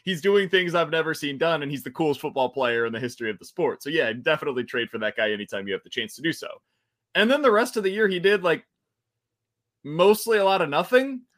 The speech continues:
Like, I know he scored a touchdown in the Eagles game. Ron,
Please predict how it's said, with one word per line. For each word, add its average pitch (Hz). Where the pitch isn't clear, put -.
Like, 156
I 175
know 208
he 208
scored 202
a -
touchdown 175
in 165
the 160
Eagles 185
game. 143
Ron, 180